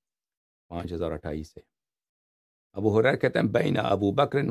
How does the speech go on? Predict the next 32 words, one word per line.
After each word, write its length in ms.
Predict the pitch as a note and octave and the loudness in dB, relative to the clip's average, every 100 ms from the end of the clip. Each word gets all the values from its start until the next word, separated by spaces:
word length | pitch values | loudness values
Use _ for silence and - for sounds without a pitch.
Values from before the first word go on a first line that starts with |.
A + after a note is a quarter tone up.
| A2 | 0
قاعد 380 | A#2 C3 B2+ B2 | 2 4 2 0
و 180 | A#2 F#2 | 0 0
عمر 280 | G2 G#2 | 0 0
معه، 360 | F#2 F2 D#2+ D#2+ | 0 -4 -4 -6
ابو 160 | E2+ G2 | -4 -2
بکر 260 | - - - | -2 -4 -2
عمر 160 | A#2+ | 0
ایک 100 | A#2+ | 2
جگہ 160 | G#2+ G#2 | 2 2
بیٹھے 300 | F2 D#2+ F#2+ | 2 0 -2
تھے، 120 | - - _ _ _ A2 | -4 -14 _ _ _ -2
اذ 80 | |
اتاہما 560 | A2+ A2 F#3 D#3 B2+ A2 | 0 4 8 8 6 2
رسول 300 | G#2 - G#2+ | 0 -2 -4
اللہ 220 | G#2 F#2+ | 0 0
صلی 240 | E2 G2+ F#2 | 0 -4 -4
اللہ 160 | F2+ | -4
علیہ 200 | D2+ F2 | -6 -6
وآلہ، 200 | E2+ E2 - _ _ _ _ - | -10 -14 -20 _ _ _ _ -6
رسول 240 | G#2+ D#3+ | 0 2
پاک 200 | C3 C3+ | 4 2
صلی 180 | - A#2+ | 2 0
اللہ 160 | A#2 A2+ | 2 2
علیہ 180 | G#2+ G#2+ | 2 0
وآلہ 180 | G#2+ | -4
وسلم 320 | G#2 - G#2+ G#2 | -4 -6 -4 -4
آئے، 160 | G2 - _ _ _ | -6 -10 _ _ _
تشریف 260 | F2+ - - | -6 -6 -6
لائے۔ 200 | - - _ _ | -8 -10 _ _
ما 180 | - C#3+ | 0 2
اقعدکما 640 | - D#3 D#3+ D#3 - D3+ C#3 | 2 0 0 0 2 0 0
ہاہنا، 560 | G#2+ A#2+ A2 A2 G#2+ | 0 0 2 0 -4